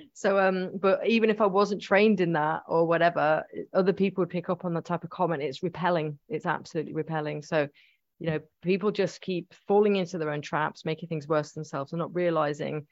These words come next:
they're constantly shooting themselves in the foot. And spotting it, doing something about it, hiring someone like you, hiring someone like me, whatever, or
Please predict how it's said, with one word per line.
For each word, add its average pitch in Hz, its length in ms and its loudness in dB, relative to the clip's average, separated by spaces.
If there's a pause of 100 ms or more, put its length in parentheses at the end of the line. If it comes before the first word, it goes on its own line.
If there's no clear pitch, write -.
(220)
they're 165 80 -8
constantly 170 420 -6
shooting 170 260 -6
themselves 147 360 -8
in 147 80 -8
the 147 60 -10 (100)
foot. - 180 -6 (540)
And 170 240 -2
spotting 247 480 2
it, 214 160 2
doing 185 160 0
something 170 260 -4
about 196 400 0
it, 202 180 4
hiring 170 380 -2
someone 156 260 -8
like 143 200 -6
you, 240 280 4
hiring 170 300 0
someone 165 260 -8
like 135 140 -4
me, 208 240 4
whatever, 170 500 0 (120)
or 160 320 2